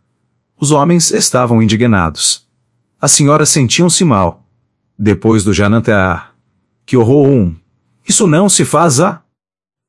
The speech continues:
"Mas que bandido!" Zero Coronel Arnaldo Vessagíssimo, da Visip e Ações. E lol e não o sabia, ele não veio ao programa daquele bigorrilha,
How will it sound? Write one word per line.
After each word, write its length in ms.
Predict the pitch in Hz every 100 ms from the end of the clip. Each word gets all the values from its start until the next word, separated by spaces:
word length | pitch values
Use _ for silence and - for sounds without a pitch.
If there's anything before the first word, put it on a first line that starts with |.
| -
"Mas 200 | - -
que 80 | 156
bandido!" 500 | 165 104 101 82 - _ _ _ -
Zero 220 | 101 120
Coronel 440 | 120 135 113 117 117
Arnaldo 420 | 107 110 113 104
Vessagíssimo, 920 | 76 101 107 - 107 85 80 - 69
da 120 | 87
Visip 400 | 92 87 117 123
e 480 | 139 139 143 120 -
Ações. 600 | 123 - 87 73 - - _ _ _ _ _
E 120 | - 147
lol 260 | 117 139
e 40 | 123
não 240 | 113 127
o 40 |
sabia, 480 | 120 131 110 113 82
ele 240 | - 98 104
não 160 | 110
veio 320 | 98 110 120 98
ao 360 | 104 117 104
programa 600 | 92 107 98 92 110 110
daquele 300 | 95 87 87
bigorrilha, 560 | 87 92 90 113 82